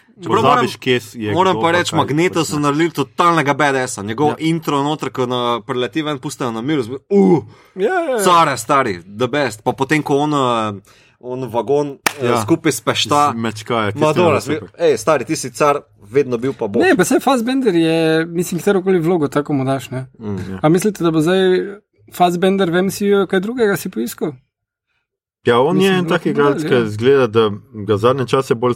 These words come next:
Speaker 2: ke neke akcijske in tako vloge, tako da jaz ne bi bil
Speaker 1: Ja,
Speaker 2: presenečen,
Speaker 1: mogoče,
Speaker 2: no.
Speaker 1: ja.
Speaker 3: Ja.
Speaker 1: Ali pa gre v D C, ne vem, malo probat.
Speaker 3: O, ja.
Speaker 1: Malo probat.
Speaker 2: Ja, Batman ne bo, tako da ne.
Speaker 3: Ne.
Speaker 1: A ja, Batman ne
Speaker 3: Lahko
Speaker 1: bo,
Speaker 3: je
Speaker 1: ja.
Speaker 3: Superman.
Speaker 2: Ja.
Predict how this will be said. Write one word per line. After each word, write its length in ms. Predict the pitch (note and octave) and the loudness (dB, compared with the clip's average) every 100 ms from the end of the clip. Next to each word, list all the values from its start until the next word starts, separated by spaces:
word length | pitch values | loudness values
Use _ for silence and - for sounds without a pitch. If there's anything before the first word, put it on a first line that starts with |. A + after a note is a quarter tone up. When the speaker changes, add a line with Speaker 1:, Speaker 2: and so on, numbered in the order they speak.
| - | -2
Speaker 2:
ke 180 | - A#2 | -2 0
neke 320 | A2+ A2+ A2 | 0 0 0
akcijske 580 | G#2 G#2 - A2 - G#2 | 0 0 -2 -2 -2 -2
in 140 | F#2 | -2
tako 240 | - G#2 G2 | -4 -4 -4
vloge, 360 | G2 G2 F#2 | 0 0 0
tako 200 | - - | -4 0
da 80 | G2+ | 4
jaz 280 | G#2+ A#2+ - | 4 2 -2
ne 120 | C3+ | -2
bi 140 | D3 A#2+ | 0 0
bil 80 | |
Speaker 1:
Ja, 80 | A2 | 2
Speaker 2:
presenečen, 300 | G#2 G2+ G#2+ | 2 2 0
Speaker 1:
mogoče, 200 | D3 C#3+ | -2 -4
Speaker 2:
no. 280 | G2 G#2+ A#2 - | -6 -8 -10 -12
Speaker 1:
ja. 100 | A3 | -4
Speaker 3:
Ja. 40 | C4 | -2
Speaker 1:
Ali 100 | C3+ | 0
pa 80 | |
gre 120 | D#3+ E3+ | 2 2
v 80 | |
D 100 | E3 | 2
C, 220 | F3 D#3+ D3 | 0 0 -4
ne 180 | - A2 | -6 -10
vem, 160 | A#2+ G#2 | -10 -8
malo 220 | G2+ G2 | -6 -4
probat. 320 | G#2+ G2+ F#2+ | -2 0 2
Speaker 3:
O, 100 | D#4+ | 2
ja. 200 | D4 C#4 A#2 - _ _ - | 2 2 -4 -14 _ _ -10
Speaker 1:
Malo 160 | G2 | -10
probat. 320 | - G#2 G2 F#2+ | -8 -10 -4 0
Speaker 2:
Ja, 120 | A2 | 2
Batman 480 | G#2+ D3 - C#3+ C#3 | 2 0 0 -2 0
ne 120 | A#2 | -2
bo, 200 | G#2 A#2+ | -2 -4
tako 240 | - - F#2 | -4 -6 -6
da 100 | F#2 | -2
ne. 100 | F#2+ | 0
Speaker 3:
Ne. 80 | |
Speaker 1:
A 80 | - | 2
ja, 140 | C#3 C#3+ | 2 2
Batman 340 | F#3 F#3 G3+ | 0 0 0
ne 100 | F#3 | 4
Speaker 3:
Lahko 200 | F3 D3 | 4 4
Speaker 1:
bo, 40 | D3 | 2
Speaker 3:
je 60 | |
Speaker 1:
ja. 60 | B2+ | 2
Speaker 3:
Superman. 460 | B3+ F#3+ C3 A#2 A2 | 0 0 0 -2 -4
Speaker 2:
Ja. 220 | G#2+ G#2+ | -2 0